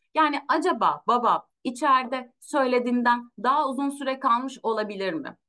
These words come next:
Ya da çocuklar o sırada orada mıydı? On altı Eylül'de eve polis memurları geliyor. Hem kolluk kuvvetleri hem gönüllüler tarafından kapsamlı bir arama yapılıyor ama maalesef iki çocuğa da rastlanamıyor.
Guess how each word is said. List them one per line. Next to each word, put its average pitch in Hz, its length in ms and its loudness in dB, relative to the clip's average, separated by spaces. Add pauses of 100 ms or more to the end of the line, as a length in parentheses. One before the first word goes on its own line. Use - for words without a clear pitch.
(140)
Ya 269 180 -2
da 170 220 -4
çocuklar 240 600 -2 (280)
o 254 80 2
sırada 240 520 -2 (160)
orada 190 280 0
mıydı? 135 340 -14 (680)
On 453 240 2
altı 285 200 2
Eylül'de 208 600 -4
eve 285 240 0
polis 277 300 0
memurları 190 540 0
geliyor. 165 440 0 (300)
Hem 339 180 2
kolluk 294 400 0
kuvvetleri 226 460 -4
hem 294 200 -2
gönüllüler 247 560 0
tarafından 196 640 -2
kapsamlı 208 560 -2
bir 233 140 -4
arama 285 220 -2
yapılıyor 269 540 -6
ama 254 180 0
maalesef 240 520 0 (100)
iki 262 220 -4
çocuğa 180 440 0
da 254 160 2 (200)
rastlanamıyor. 175 640 -2